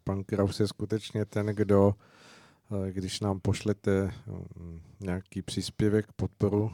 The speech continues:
na chod rádia nebo, mm, existenci České konference, tak, mm, on je tím, kdo je zachytí do svých rukou a tím nejmoudřejším, nejhospodárnějším způsobem je předána ta místa,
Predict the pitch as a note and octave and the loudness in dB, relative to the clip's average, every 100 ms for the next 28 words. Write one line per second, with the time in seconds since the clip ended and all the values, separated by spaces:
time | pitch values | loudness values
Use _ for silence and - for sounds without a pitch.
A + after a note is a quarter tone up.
0 | - G2 F#2+ F2+ - F#2+ - F#2+ F#2+ G2+ | -6 -4 -4 -6 -6 -6 -2 0 0 0
1 | G2 G2 F2 F2+ F#2 F2+ - F#2+ F#2 F2+ | -2 -2 -2 -2 -2 -6 -12 -14 -12 -12
2 | F2 _ _ - - - - G2 F#2 E2 | -16 _ _ -20 -20 -20 -8 -6 -4 -6
3 | G2+ F#2 G2+ - - - - G2+ - F#2+ | -6 -6 -8 -12 -14 -12 -6 -4 -2 -4
4 | - G#2 G2+ - G2+ G2+ - - - _ | -2 -2 -2 -4 -2 -2 -4 -14 -20 _
5 | G2 G2 E2+ - A2 A#2 G#2+ G2+ - G2 | -14 -12 -8 2 4 4 2 -2 -6 -6
6 | G2 F2+ F2+ F2+ - - _ _ F2 F#2 | -6 -2 -2 -2 -10 -20 _ _ -4 -2
7 | F2 F2 _ - - _ - F#2 E2 G#2 | -2 -6 _ -20 -20 _ -4 -2 -2 -4
8 | - G#2+ G#2 A2+ G2 F#2+ F#2+ - A2 G#2 | -2 0 0 -2 -4 -4 -4 2 4 4
9 | G2+ - G#2 G2 F2+ - - - - F2 | 2 -4 -6 -4 -8 -12 -16 -16 -10 0
10 | F#2 G2+ G#2+ G#2 G#2+ A2 - A2+ G#2+ F#2+ | 2 4 4 4 2 0 -2 -4 0 4
11 | F#2+ - G2+ G2 F#2+ G2 G#2 - G#2 - | 4 4 4 4 4 2 -4 -4 -6 -6
12 | - G2 F#2+ G2 G2 G2 G2+ - - - | -6 -4 -2 0 0 0 -2 -10 -18 -20
13 | - _ F#2+ F#2+ F2+ F#2+ F#2+ F2 - _ | -20 _ -4 0 2 2 0 -4 -14 _
14 | - - - A2 A2+ G#2 G2+ F#2+ - G#2+ | -20 -8 2 4 6 6 4 2 2 2
15 | A2+ - - A2+ A2 G#2+ | 0 -2 0 2 4 0